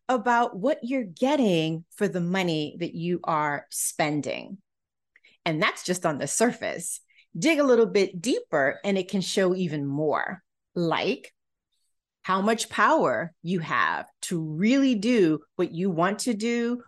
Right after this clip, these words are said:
when you want to do it, and how you want to do it. So in other words, do you have as much control, influence, and access as you want or need?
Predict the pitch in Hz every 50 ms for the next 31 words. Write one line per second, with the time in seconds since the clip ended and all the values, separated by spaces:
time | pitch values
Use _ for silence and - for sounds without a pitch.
0 | _ _ _ 151 147 147 165 185 220 226 226 233 226 240 240 233 240 202 202 226
1 | 233 233 226 226 - - - 160 147 147 - - 185 175 175 185 170 147 143 139
2 | 120 98 - - - - 165 123 101 80 82 - - - _ _ _ _ _ -
3 | - - - - - 208 190 196 196 247 311 285 285 220 175 165 156 151 147 147
4 | 143 - - _ _ _ - 151 170 226 254 254 254 294 359 415 339 311 269 240
5 | 226 196 208 196 202 190 185 185 185 - - 180 147 139 - - 220 220 220 214
6 | 214 214 214 214 233 220 226 _ _ _ _ _ _ 220 226 233 226 - - 190
7 | 180 170 170 160 147 - - 165 151 135 - - 151 170 175 - - - - 160
8 | 143 151 156 - - - - 180 170 - 160 175 175 160 151 165 165 156 - -
9 | - - _ _ - 170 160 147 143 143 139 92 65 - - 170